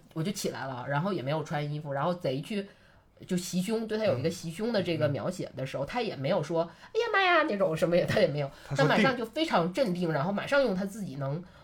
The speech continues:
Speaker 1: 能，能反抗的方式，就是他，他的法，所谓他的法术嘛，这个是可能是聊斋需要，就是他反，反，反抗，就是他特别在，在行的地方去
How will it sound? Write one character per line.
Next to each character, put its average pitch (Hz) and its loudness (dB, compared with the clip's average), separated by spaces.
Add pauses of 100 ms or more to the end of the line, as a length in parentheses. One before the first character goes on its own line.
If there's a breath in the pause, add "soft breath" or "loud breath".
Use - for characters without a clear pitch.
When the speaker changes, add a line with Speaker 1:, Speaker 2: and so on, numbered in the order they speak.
Speaker 1:
能， 170 0 (200)
能 165 -2
反 - -2
抗 254 -2
的 185 0
方 165 0
式， 151 -6
就 156 -6
是 170 -6
他， 175 -2
他 202 -6
的 185 -2
法， - -6
所 143 -8
谓 185 -2
他 202 -2
的 196 2
法 - -6
术 - -8
嘛， 135 -6
这 247 0
个 170 2
是 156 -6
可 143 -6
能 131 -6
是 156 -6 (200)
聊 139 -2
斋 170 2
需 180 -6
要， 160 -2 (320 loud breath)
就 170 0
是 160 0
他 190 0
反， 156 -2 (140)
反， 151 -6
反 143 -2
抗， 185 -6
就 160 -2
是 165 -2
他 180 0 (400)
特 - 0
别 143 -2 (260)
在， 233 4 (180)
在 233 2
行 139 -6
的 151 -4
地 185 -6
方 135 -6
去 139 -6